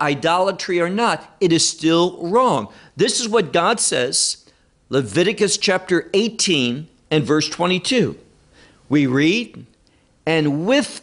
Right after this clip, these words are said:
a male you should not lie." And the next word is lying, and it speaks about the sexual act, lying with a woman. So if a man lies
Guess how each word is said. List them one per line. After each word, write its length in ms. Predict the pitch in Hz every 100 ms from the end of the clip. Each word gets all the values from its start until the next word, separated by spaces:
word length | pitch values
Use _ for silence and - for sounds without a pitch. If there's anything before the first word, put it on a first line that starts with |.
| -
a 160 | 202 214
male 600 | 220 269 240 120 92 - _ _ _ _ _ -
you 200 | 175 196
should 440 | - - 247 254
not 360 | 226 226 214 220
lie." 580 | 208 254 262 139 101 - _ _ _ _ _ _ _ _ - - 196
And 340 | 185 185 160
the 100 | 165
next 400 | 196 262 - -
word 280 | 185 190 -
is 300 | 185 170 -
lying, 680 | 165 185 240 262 214 160 196
and 120 | 180
it 100 | 165
speaks 340 | - - 220 -
about 300 | 175 180 175
the 80 | 165
sexual 640 | - 226 220 - 175 160
act, 420 | 240 233 139 - - _ _ -
lying 800 | 151 208 269 226 143 131 143 151 _ _
with 300 | 135 170 180 -
a 80 | 196
woman. 500 | 214 277 170 98 - _ _ - -
So 300 | - - 202
if 220 | 190 220 226
a 120 | 208
man 540 | 220 269 240 180 175 -
lies 1040 | 180 240 262 190 127 123 127 - -